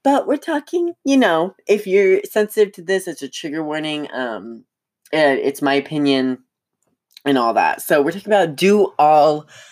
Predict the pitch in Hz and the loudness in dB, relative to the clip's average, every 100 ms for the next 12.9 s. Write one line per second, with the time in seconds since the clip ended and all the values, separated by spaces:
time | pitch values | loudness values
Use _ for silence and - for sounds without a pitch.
0 | - _ 139 135 117 117 117 117 - _ | -20 _ -4 0 2 0 -2 -10 -20 _
1 | _ 120 117 110 101 98 123 _ _ _ | _ -12 -10 -8 -12 -14 -18 _ _ _
2 | _ _ _ _ _ - - 196 196 - | _ _ _ _ _ -14 -4 -2 -2 -4
3 | 196 196 196 _ _ _ _ _ _ _ | -2 -2 -4 _ _ _ _ _ _ _
4 | _ _ 120 123 127 95 - - - - | _ _ -14 -2 -2 -2 -6 -14 -16 -18
5 | _ _ _ _ _ _ _ _ _ - | _ _ _ _ _ _ _ _ _ -4
6 | 135 143 165 170 165 165 165 - 175 165 | 0 2 2 0 -2 -2 -4 -6 -4 -6
7 | 165 _ _ _ _ - 123 117 117 90 | -10 _ _ _ _ -14 -10 -6 -4 -4
8 | 60 58 - _ _ _ _ - - - | -4 -8 -14 _ _ _ _ -20 -20 -20
9 | _ - - 233 220 196 151 143 - 98 | _ -16 -4 2 2 2 -2 -4 -4 -12
10 | - _ _ _ _ _ _ _ _ _ | -12 _ _ _ _ _ _ _ _ _
11 | _ 131 139 185 262 285 196 170 165 185 | _ -14 -4 -2 0 0 0 0 -4 -6
12 | 156 131 131 139 - 127 80 55 - | -4 -4 -6 -10 -12 -18 -16 -20 -20